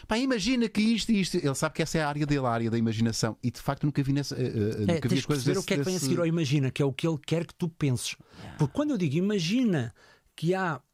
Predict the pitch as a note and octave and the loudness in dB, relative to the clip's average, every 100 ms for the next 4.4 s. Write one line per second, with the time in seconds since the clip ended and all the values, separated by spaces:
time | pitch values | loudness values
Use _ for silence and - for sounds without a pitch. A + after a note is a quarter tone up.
0 | - A3 B3 G3+ F3+ E3 E3+ D#3 D3+ C3 | -6 -2 0 0 0 0 0 2 0 2
1 | C#3+ C#3 D#3 D3 D#3+ F#3+ F#3 F3+ F3 F3+ | 0 0 0 0 0 0 0 0 -2 0
2 | E3 E3 D#3+ D#3 D3 C#3+ C#3 C3+ D3 D3 | 0 2 2 2 2 2 0 0 0 0
3 | - F3 E3+ - - D#3 B2 B2 A#2+ G#2 | 0 -2 -2 -4 -2 0 0 0 0 -2
4 | G2+ - F#2+ | -6 -4 -4